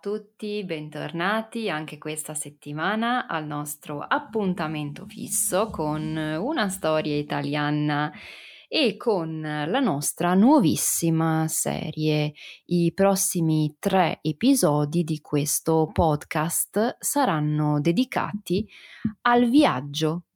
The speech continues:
in Italia. Quindi viaggiamo insieme in Italia, ma in un modo un pochino diverso, perché, ehm, i primi due episodi saranno due domande alle quali cercheremo di, ehm, di rispondere.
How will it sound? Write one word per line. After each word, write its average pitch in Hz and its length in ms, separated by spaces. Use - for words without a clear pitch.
in 214 180
Italia. - 680
Quindi 185 360
viaggiamo 190 580
insieme 165 580
in 156 120
Italia, 285 680
ma 202 640
in 170 180
un 269 140
modo 151 420
un 240 140
pochino 165 480
diverso, 151 800
perché, 170 460
ehm, 160 1120
i 190 120
primi 262 380
due 180 320
episodi 175 680
saranno 165 580
due 156 280
domande 147 840
alle 330 220
quali 127 460
cercheremo 165 720
di, 147 360
ehm, 151 640
di 180 140
rispondere. 151 840